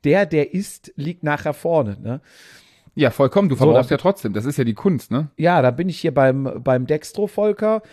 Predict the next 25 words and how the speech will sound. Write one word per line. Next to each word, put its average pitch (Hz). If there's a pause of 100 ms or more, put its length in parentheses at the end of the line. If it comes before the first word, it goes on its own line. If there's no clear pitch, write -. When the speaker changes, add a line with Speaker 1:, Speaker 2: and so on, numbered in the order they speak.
(240)
Speaker 1:
beziehungsweise 139
die 135
meisten 135
Leute 139
kennen 139
ihn 135
wahrscheinlich 135
mit, 127
äh, 120
seinem 127
Satz, 123
"Schöne 147
Grüße 143
vom 127
Rädchen", 147 (580)
bin 160
ich 185
vorbeigefahren 180
und 160
hab 165
mir 160
noch 143
Salztabletten, 175
Isopulver 175
und 147